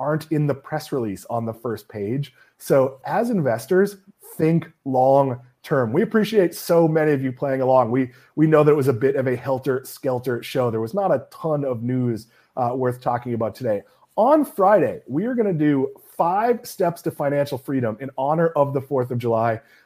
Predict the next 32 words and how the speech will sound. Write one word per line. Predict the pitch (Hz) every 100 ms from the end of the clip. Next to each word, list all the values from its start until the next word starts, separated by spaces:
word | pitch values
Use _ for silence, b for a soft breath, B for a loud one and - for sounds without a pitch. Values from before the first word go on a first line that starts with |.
| -
Uh, | 117 120
Anirban | 170 208 196 180
Mahante | 156 139 143 127 135 131 -
from | - 196 202
Australia | 170 143 - 127 123
will | 120
be, | 131 135
of | 127
course, | - 139 135 -
wearing | 135 202 214 196 180
his | 180 151
American | 139 143 139 131
flag | 123 131 127
outfit. | 127 123 - 123 - b b b
Uh, | 139 131
and | 139
Sam | 135 196 185
Bailey, | 165 156 151 143
uh, | 135 131
there | 127 156
will | 165 160
be | 151
fireworks. | 156 127 117 107 98 -
I'm | 135
not | 143
sure | 147
how | 127 156
we're | 160
gonna | 151 139
pull | - 151
that | 143 135
off, | 131 131